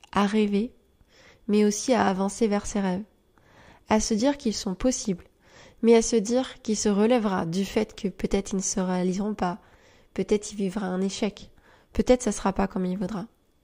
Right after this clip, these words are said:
Mais je pense que c'est encore autre chose à ancrer. Euh, dans un autre audio, j'avais parlé de, bah, un peu comment on, on peut contacter ses rêves finalement, parce que parfois on a l'impression qu'on n'en a pas.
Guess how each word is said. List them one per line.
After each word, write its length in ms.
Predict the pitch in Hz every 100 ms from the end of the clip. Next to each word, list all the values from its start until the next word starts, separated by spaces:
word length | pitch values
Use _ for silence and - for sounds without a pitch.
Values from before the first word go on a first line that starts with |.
| _ _ _ _ _ _ _ _ _ _ _ -
Mais 80 | 214
je 80 | -
pense 260 | 254 262
que 120 | -
c'est 440 | 214 - 214 202 196
encore 300 | 214 214 233
autre 140 | 220 202
chose 240 | 220 208
à 80 | 196
ancrer. 400 | 190 - 185 208 _ _ _ - - - _ _ _ -
Euh, 380 | 190 196 190 196 214 254 262 _ -
dans 200 | 208 208
un 80 | 214
autre 220 | 226 -
audio, 200 | 247 247
j'avais 260 | 262 214 190
parlé 380 | 190 196 190 214
de, 420 | 202 190 190 190 - _ _ _ _ _
bah, 120 | 196
un 120 | 190 185
peu 200 | 220 226
comment 480 | - 202 196 190 190
on, 160 | 196 - - -
on 100 | 196
peut 120 | -
contacter 600 | 202 208 214 214 - 262
ses 180 | 254 226
rêves 160 | 226 233
finalement, 280 | 220 208
parce 120 | 226 -
que 60 |
parfois 280 | - 202 220
on 40 |
a 40 | 202
l'impression 280 | 185 - 190
qu'on 140 | 185
n'en 200 | 180 180
a 80 | 185
pas. 300 | - 226